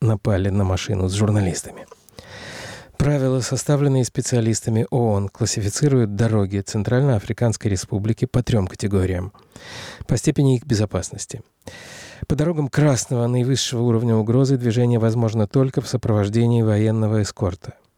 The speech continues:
При этом все едущие должны быть в шлемах и бронежилетах.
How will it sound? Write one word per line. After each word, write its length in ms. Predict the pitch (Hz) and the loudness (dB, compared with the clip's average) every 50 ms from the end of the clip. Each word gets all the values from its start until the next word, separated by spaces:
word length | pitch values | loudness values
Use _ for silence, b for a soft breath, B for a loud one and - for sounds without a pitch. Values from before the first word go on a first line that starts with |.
| B B B B B B - | B B B B B B -2
При 120 | - 127 | 0 0
этом 200 | 127 - 120 110 | 0 0 -2 -4
все 280 | - - - - 139 123 | -4 -2 0 2 2 2
едущие 540 | 117 117 113 107 110 107 - - - 107 92 | 2 2 0 0 0 -2 -2 -4 -4 -2 0
должны 300 | 98 98 95 - 117 101 | 0 0 -2 -2 -2 -4
быть 120 | 98 - | -4 -4
в 80 | - - | -6 -8
шлемах 520 | - - 120 117 120 123 123 - - - | -4 0 2 2 2 2 0 0 -2 -4
и 20 | |
бронежилетах. 960 | 113 104 104 113 117 110 107 104 104 113 110 98 92 90 - - - - - | -4 0 0 2 2 2 2 0 0 0 0 -2 -2 -4 -8 -14 -18 -18 -20